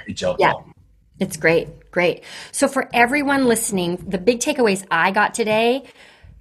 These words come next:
Speaker 2: track your data so you actually know what worked and what didn't. The data is what also helps you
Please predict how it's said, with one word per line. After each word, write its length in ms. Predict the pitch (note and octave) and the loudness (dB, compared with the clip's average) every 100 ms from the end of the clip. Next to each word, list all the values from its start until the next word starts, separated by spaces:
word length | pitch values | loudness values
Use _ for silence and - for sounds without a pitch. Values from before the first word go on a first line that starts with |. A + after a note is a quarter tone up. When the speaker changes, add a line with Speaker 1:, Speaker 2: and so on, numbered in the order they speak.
| - - | -14 -12
Speaker 2:
track 800 | - A#3+ A3 A3+ C4+ - - _ | -8 2 4 4 2 -4 -20 _
your 180 | G#3 A3+ | 2 2
data 520 | G#3+ G#3+ F#3+ F3+ G#3+ | 4 4 4 2 0
so 180 | - - | -4 -4
you 220 | G#3 A3 | -2 0
actually 640 | A3+ G3+ A#3+ - B3 A#3+ A#3 | 2 2 0 -4 0 2 2
know 400 | G3+ F#3 E3+ F3+ F#3+ C4 | 0 0 0 2 2 0
what 240 | F#3+ F#3+ F#3 | 2 2 2
worked 260 | F3 F3 | -2 -2
and 140 | F#3+ F#3 | -4 -2
what 180 | F3+ F3+ | -2 -2
didn't. 420 | D#3 E3+ - - _ _ - - - - | -4 -4 -6 -14 _ _ -20 -20 -20 -6
The 60 | |
data 360 | G3+ A#3+ A#3 B3 | 0 2 4 4
is 140 | A#3 G#3+ | 2 2
what 140 | G#3 | 0
also 360 | F#3+ G3+ A3+ A3 | 2 0 0 -4
helps 520 | - G#3 G3 G3 - | -2 -2 -2 -6 -4
you 320 | G#3 G3+ G3+ | 2 4 2